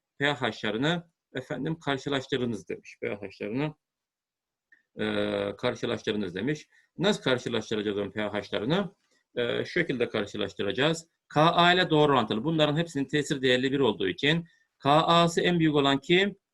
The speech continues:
H X. O zaman asitlik kuvvetliliği açısından H X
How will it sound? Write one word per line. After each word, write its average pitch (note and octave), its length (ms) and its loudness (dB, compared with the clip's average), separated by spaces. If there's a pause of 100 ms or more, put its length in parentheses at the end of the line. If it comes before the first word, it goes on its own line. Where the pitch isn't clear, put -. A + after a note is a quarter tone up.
H C#3 280 2
X. - 200 -10
O C#3 100 2
zaman E3+ 280 2
asitlik D#3 400 -4
kuvvetliliği A#2 480 -2
açısından G#2+ 760 -2 (280)
H E3+ 480 0 (100)
X B2 460 -2